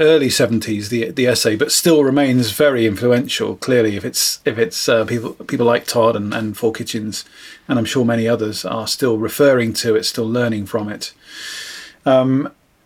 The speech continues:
and the, the practical learning of the feminist movement then in the, in the sixties and seventies, uh, again, with ideal-,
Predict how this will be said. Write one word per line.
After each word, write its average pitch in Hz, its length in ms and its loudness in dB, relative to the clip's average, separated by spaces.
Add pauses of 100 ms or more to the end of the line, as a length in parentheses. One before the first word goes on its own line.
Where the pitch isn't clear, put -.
(500)
and 175 160 4
the, 180 120 4
the 185 140 0
practical 151 380 0
learning 165 340 4
of 117 80 0
the 127 80 0
feminist 127 340 0
movement 135 360 2
then 123 160 0
in 117 160 0
the, 110 420 -2
in 127 80 -4
the 110 140 -4
sixties - 360 -4
and 110 80 -6
seventies, 117 760 0 (440)
uh, 120 260 2 (100)
again, 147 400 2
with 135 180 6
ideal-, 127 460 2